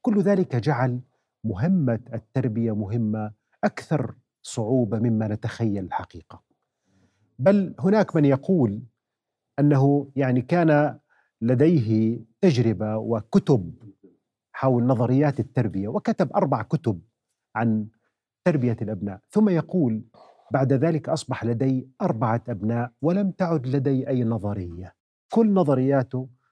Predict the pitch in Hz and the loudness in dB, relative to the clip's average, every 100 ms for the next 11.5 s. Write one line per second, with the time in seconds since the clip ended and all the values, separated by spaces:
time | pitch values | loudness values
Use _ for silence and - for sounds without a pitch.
0 | _ _ - 143 131 127 123 - _ 117 | _ _ -4 -2 -2 -2 -4 -12 _ -4
1 | 127 117 131 123 110 110 120 117 113 110 | 0 0 0 -2 -4 -6 -6 -4 -4 -4
2 | 107 _ _ 110 120 131 117 107 104 - | -8 _ _ -2 2 2 2 0 -6 -14
3 | _ _ _ 127 - 123 - 156 113 87 | _ _ _ -8 -2 -2 0 0 0 -2
4 | 95 92 92 _ - - - - - 78 | -6 -6 -10 _ -16 -14 -14 -16 -18 -20
5 | _ _ _ - 160 214 - 139 143 120 | _ _ _ -8 -6 -4 -2 2 2 2
6 | 113 156 123 101 101 113 110 95 - 95 | 0 0 -2 -6 -4 -4 -6 -10 -10 -10
7 | 92 101 110 90 - 127 107 - 95 87 | -8 -4 -4 -4 -4 -4 -4 -6 -12 -10
8 | 104 101 123 135 - 175 180 147 - - | -10 -10 -8 -8 -4 -2 0 -2 -4 -10
9 | _ _ _ _ _ _ 113 120 151 127 | _ _ _ _ _ _ 0 2 0 -2
10 | 104 98 98 98 - 107 92 110 107 101 | -6 -4 -6 -6 -6 -8 -6 -6 -4 -6
11 | - 98 - 101 | -10 -10 -6 -6